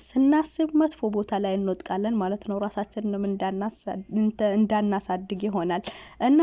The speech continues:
አጃይብ የሚያስብል ነገር ነው። በቃ ስግብግብ አንሁን። በተለይ ሌቦች፣ እንደዚህ ውስጣቸው የሰው ነገር ለማንሳት ለመውሰድ የሚያስቡ ሰዎች፣ እ፣ ጭንቅላታቸው ጠባብ ነው። ምክንያቱም አስፍተው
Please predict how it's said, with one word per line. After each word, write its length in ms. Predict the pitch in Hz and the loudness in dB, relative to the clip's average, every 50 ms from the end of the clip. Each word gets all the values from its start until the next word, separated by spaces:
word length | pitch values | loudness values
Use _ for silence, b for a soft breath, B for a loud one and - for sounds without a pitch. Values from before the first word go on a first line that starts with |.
| 285 | 6
አጃይብ 440 | 202 233 233 220 254 247 247 247 233 | 4 4 2 4 4 4 4 4 2
የሚያስብል 520 | 226 226 220 226 226 220 - - 240 226 208 | 2 2 2 2 0 -2 -4 -2 -2 0 0
ነገር 360 | 196 190 180 185 196 190 - | 0 0 0 -2 -4 -4 -4
ነው። 160 | 208 196 190 | -2 -2 -2
በቃ 220 | 190 196 180 - - 220 | 0 -2 -2 -2 -4 -6
ስግብግብ 500 | 214 - 240 202 - 226 214 - 214 208 | -4 -4 -4 -2 -2 -2 -2 -2 -2 -2
አንሁን። 260 | 190 185 185 185 190 220 | 0 0 0 0 0 0
በተለይ 380 | 233 233 - 277 277 277 240 202 190 | 0 0 0 0 2 2 0 0 0
ሌቦች፣ 460 | 185 202 214 214 214 196 185 202 - - | 2 2 2 2 2 2 0 -2 -2 -4
እንደዚህ 420 | 208 202 208 208 208 214 226 226 B B B B B B - | -4 -2 -2 -2 -2 -2 -4 -4 B B B B B B -2
ውስጣቸው 540 | 226 220 - - - 247 240 - - 285 262 | -2 -2 -2 0 0 0 0 0 0 0 2
የሰው 320 | 226 226 - - 240 240 | 2 2 0 0 0 2
ነገር 320 | 226 220 208 208 208 202 202 208 | 2 2 2 2 0 0 0 2
ለማንሳት 680 | 202 208 220 214 220 226 214 - - - 196 202 - - - 214 | 2 2 2 2 2 0 -2 -2 -4 -2 -2 -2 -4 -4 -2 0
ለመውሰድ 560 | 208 220 247 262 254 262 254 - - 208 202 | 2 2 2 2 2 0 0 -2 -2 -2 -2
የሚያስቡ 480 | 208 208 208 214 226 226 - - 247 247 254 - | -2 0 0 0 -2 -2 -4 -4 -4 -4 -2 -2
ሰዎች፣ 380 | - 262 277 277 320 359 370 - B B B B B B B - | 0 0 2 2 2 0 0 -4 B B B B B B B -4
እ፣ 180 | - 208 208 | -2 0 0
ጭንቅላታቸው 680 | - 247 247 233 247 262 277 269 - 294 285 - 294 285 277 - - - _ - | 0 -2 -2 0 2 2 2 2 2 0 0 0 0 -2 0 -2 -8 -16 _ -4
ጠባብ 480 | - 277 302 277 247 233 240 214 196 214 | 0 2 2 2 4 2 2 2 2 2
ነው። 140 | 202 190 208 | 0 2 2
ምክንያቱም 500 | 233 233 254 254 262 262 269 285 294 302 | 2 2 2 2 2 2 0 -2 -2 -2
አስፍተው 560 | 240 240 - - - - 269 262 - - 233 | -2 -2 -2 -4 -4 -4 -4 -2 0 2 2